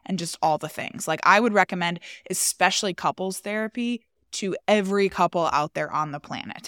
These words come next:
And it's not because there's, there has to be some huge issue. Like, it's not like, "Oh my gosh, we're gonna get a divorce if we didn't go to, like, couples therapy." Like,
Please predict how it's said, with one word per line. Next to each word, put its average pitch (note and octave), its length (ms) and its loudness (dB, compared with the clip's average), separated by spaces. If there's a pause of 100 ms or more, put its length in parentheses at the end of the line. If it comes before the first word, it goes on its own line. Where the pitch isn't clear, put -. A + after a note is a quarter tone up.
And F#3 120 0
it's F3+ 220 -6
not F#3+ 460 6
because G3 320 0
there's, F3+ 360 0
there F#3 240 -4
has F3 260 -4
to G3 80 -8
be F#3 100 -4
some - 180 -6
huge E3 320 -6
issue. - 500 -6
Like, E3 340 -2 (220)
it's - 120 -14
not G#3 180 6
like, F#3+ 240 4
"Oh G3+ 100 4
my F#3 120 0
gosh, F3 260 4
we're F#3+ 60 -4
gonna F#3 120 0
get F3+ 140 0
a F3 40 0
divorce F3 380 0
if E3+ 100 -4
we E3+ 100 -2
didn't D3+ 120 -4
go D#3+ 80 -2
to, D3+ 160 -4
like, D#3 220 -4
couples E3+ 300 -6
therapy." - 360 -10
Like, C#3+ 300 -2